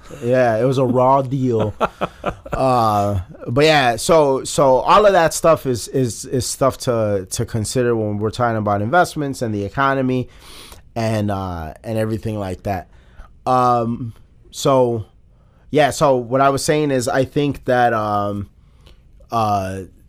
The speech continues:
Speaker 1: Kristen Sinema and Joe Manchin were, their position on things shows where the moderate Democrats are. And I think that can, eh, potentially be devastating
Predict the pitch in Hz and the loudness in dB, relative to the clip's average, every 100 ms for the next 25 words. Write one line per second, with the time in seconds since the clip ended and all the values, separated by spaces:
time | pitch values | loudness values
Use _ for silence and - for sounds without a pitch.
0 | - - - 185 185 170 143 170 160 151 | -20 -18 -4 -2 0 0 0 2 2 2
1 | 147 143 123 123 120 113 98 143 139 135 | 2 2 2 0 0 -2 -2 2 2 4
2 | 135 135 - 120 117 120 110 135 135 - | 2 0 -2 -2 0 0 2 0 0 -2
3 | 113 127 - 123 117 110 127 123 120 107 | -2 -2 -2 0 0 0 -2 -2 -2 -6
4 | - - - - - - 156 151 139 127 | -10 -20 -20 -8 -4 0 4 4 4 0
5 | 117 - - _ - - 110 131 127 117 | -2 -8 -14 _ -20 -12 -2 2 2 2
6 | 113 107 101 - - - - - - - | 2 0 -2 -8 -20 -20 -20 -20 -20 -16
7 | 110 127 117 135 143 139 135 127 101 135 | -6 -2 0 2 2 2 2 0 -2 -2
8 | 139 143 - 156 143 139 - - - - | 0 -2 -2 0 0 -2 -8 -14 -16 -6
9 | 117 127 143 175 180 - _ _ _ _ | 0 4 4 2 -2 -14 _ _ _ _
10 | _ - 120 123 - 143 117 135 127 - | _ -8 -2 -2 0 -2 0 0 0 -2
11 | 135 123 120 113 - 123 - - 131 147 | -2 -2 -4 -6 -12 -10 -6 -6 -2 -2
12 | 131 131 120 120 104 95 139 143 139 - | -2 -2 -2 -2 -4 -4 2 2 0 -6
13 | - 120 113 110 110 | -2 -2 0 -2 -4